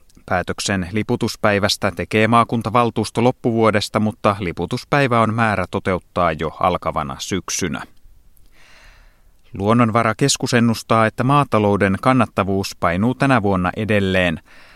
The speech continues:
Maatalousyritysten liikevaihto jää sataankolmeenkymmeneenviiteentuhanteen euroon.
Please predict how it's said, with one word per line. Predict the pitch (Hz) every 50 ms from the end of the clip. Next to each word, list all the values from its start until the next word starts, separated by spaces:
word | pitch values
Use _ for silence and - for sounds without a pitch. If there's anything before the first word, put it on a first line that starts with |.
| - - -
Maatalousyritysten | 95 95 92 92 - 101 98 101 98 90 - - 104 117 107 92 - 95 - - - 104 98 92 85
liikevaihto | 87 127 127 127 - 139 117 107 107 101 87 - - - 104 95 90 90
jää | 107 98 101 101 98 95 92
sataankolmeenkymmeneenviiteentuhanteen | - 92 87 - 113 123 131 127 - - 131 127 117 110 101 95 - 101 95 92 90 90 87 87 85 98 113 110 - - 90 87 78 85 78 82 80 78 - 82 78 76 71 -
euroon. | 98 98 90 87 87 82 85 82 78 73 -